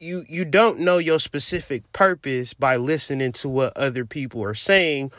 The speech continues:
or by seeing what other people are doing. You have an inner eye, an inner mind, an inner world. Now, the lack of shadow work is mainly due for the fact that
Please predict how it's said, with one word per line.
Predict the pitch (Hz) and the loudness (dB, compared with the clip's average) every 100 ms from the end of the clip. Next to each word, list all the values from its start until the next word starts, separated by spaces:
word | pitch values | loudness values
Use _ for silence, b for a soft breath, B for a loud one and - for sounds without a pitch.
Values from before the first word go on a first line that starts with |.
| B B | B B
or | 151 160 | 6 6
by | 135 123 123 | 6 2 2
seeing | - - 196 151 131 | 0 -2 -4 -2 0
what | 127 127 | 0 0
other | 139 127 123 | -2 -2 -4
people | 117 143 123 117 | -8 -8 -8 -6
are | 107 107 | -6 -4
doing. | 113 160 113 78 - _ b b b b b | -2 -2 -2 -8 -16 _ b b b b b
You | 131 | -2
have | 143 131 113 | 2 2 2
an | - 131 | -4 2
inner | 143 165 170 | 4 4 2
eye, | 131 131 117 117 127 | 2 4 4 0 -2
an | - 120 - | -4 -4 -2
inner | 139 151 156 | 0 2 2
mind, | 156 127 110 113 117 - B B | 2 2 2 0 -2 -8 B B
an | 123 - | -4 0
inner | 143 139 123 | 0 2 0
world. | 120 160 147 104 95 - - b b | 4 6 6 4 -2 -10 -18 b b
Now, | 131 139 123 117 | 2 4 4 2
the | 120 | 2
lack | 123 165 175 | 4 4 2
of | 139 127 | -4 0
shadow | - 180 170 147 | 4 4 4 2
work | 131 127 120 - _ 135 | 2 2 0 -10 _ -2
is | 127 113 104 101 107 | -2 -4 -10 -8 0
mainly | 131 165 165 143 | 4 4 4 -2
due | 120 101 160 160 | -6 -2 -2 -2
for | 147 - | -4 -2
the | 131 123 | -2 -2
fact | - 156 139 117 _ b b b _ _ _ - | 2 4 4 0 _ b b b _ _ _ -2
that | 135 135 117 | 2 2 2